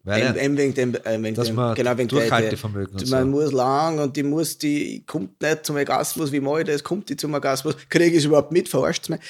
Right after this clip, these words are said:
Speaker 2: Ich glaub, das sind ganz viele Gedanken, so dieser,
Speaker 1: Ich hab, ich
Speaker 2: bei
Speaker 1: hab
Speaker 2: Unsicherheit natürlich
Speaker 1: ich
Speaker 2: noch
Speaker 1: hab
Speaker 2: mehr.
Speaker 1: An alle Menschen da draußen, ich hab,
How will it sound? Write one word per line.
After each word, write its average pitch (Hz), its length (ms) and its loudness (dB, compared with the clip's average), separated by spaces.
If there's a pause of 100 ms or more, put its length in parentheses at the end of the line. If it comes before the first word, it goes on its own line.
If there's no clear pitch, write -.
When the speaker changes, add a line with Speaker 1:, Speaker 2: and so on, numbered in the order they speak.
(160)
Speaker 2:
Ich 127 80 -4
glaub, 156 220 2
das 156 120 -2
sind 143 160 -2
ganz 156 200 0
viele - 100 -6
Gedanken, 139 440 -2
so 135 140 -2
dieser, 131 460 -2
Speaker 1:
Ich 95 120 -12
hab, 104 120 -6 (200)
ich 92 80 -12
Speaker 2:
bei 127 120 4
Speaker 1:
hab 151 60 4
Speaker 2:
Unsicherheit 180 580 2
natürlich 151 320 0
Speaker 1:
ich - 60 -4
Speaker 2:
noch 139 100 2
Speaker 1:
hab 156 80 2
Speaker 2:
mehr. 156 240 0 (340)
Speaker 1:
An 90 100 -8
alle 117 200 0
Menschen 110 340 -4
da 85 80 -8
draußen, 80 240 -8
ich 87 80 -10
hab, 98 80 -8